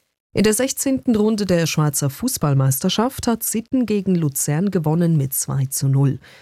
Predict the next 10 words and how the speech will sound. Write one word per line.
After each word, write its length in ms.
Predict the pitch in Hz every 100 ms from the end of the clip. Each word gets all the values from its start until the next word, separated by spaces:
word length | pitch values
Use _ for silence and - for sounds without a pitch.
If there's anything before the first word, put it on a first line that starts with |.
| -
Und 180 | 139 131
Thun 340 | - 185 254 -
siegte 420 | - 147 - 131
gegen 280 | 139 135 135
Sankt 260 | 143 135
Gallen 320 | 143 156 196 -
ebenfalls 680 | 160 143 127 135 131 - -
zwei 220 | 139 139
zu 180 | - 143
null. 220 | 131